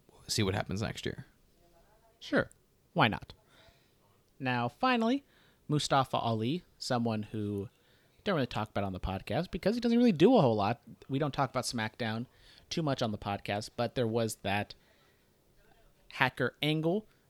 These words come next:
Speaker 2: The, they were teasing it. It was kind of a central part of the Mandy Dolph Ziggler storyline. Otis was involved as well. And it just kinda got dropped. We haven't seen him since, and we all kinda just led to conclusions that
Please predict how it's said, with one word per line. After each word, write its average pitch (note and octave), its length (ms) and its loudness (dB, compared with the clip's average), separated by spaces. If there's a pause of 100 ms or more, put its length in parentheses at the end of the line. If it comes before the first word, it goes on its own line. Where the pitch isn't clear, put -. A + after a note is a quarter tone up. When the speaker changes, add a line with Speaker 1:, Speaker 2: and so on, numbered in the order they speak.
(140)
Speaker 2:
The, G#2 240 -8
they A2 120 -4
were G#2+ 80 -2
teasing E3 420 -4
it. D#3+ 120 -2
It C3 40 -2
was A2+ 100 -4
kind A#2+ 140 -2
of A2 80 -4
a A2 40 -6
central B2 340 -4
part A#2 380 -4
of A2 260 -8
the A2+ 160 -4
Mandy A2+ 680 -2 (160)
Dolph G#2 220 -2
Ziggler A2+ 380 -2
storyline. A2+ 760 0
Otis A2+ 400 -2 (160)
was A2 140 -4
involved G#2 480 -6 (240)
as G2+ 220 -4
well. G2+ 280 -4 (640)
And C3 400 -4
it B2 120 -2
just - 220 -6
kinda C#3 220 -2
got E3 140 2
dropped. A3 280 2
We G#2+ 160 -4
haven't G#2+ 300 -2
seen A#2+ 220 -4
him A#2 160 -4
since, G3+ 420 -4 (320)
and G#2 380 -2
we A2 100 -2
all A2 100 0
kinda A2 300 -4
just G#2 240 -6
led A2 180 -4
to G#2+ 60 -8
conclusions A2 640 -2
that G#2 280 0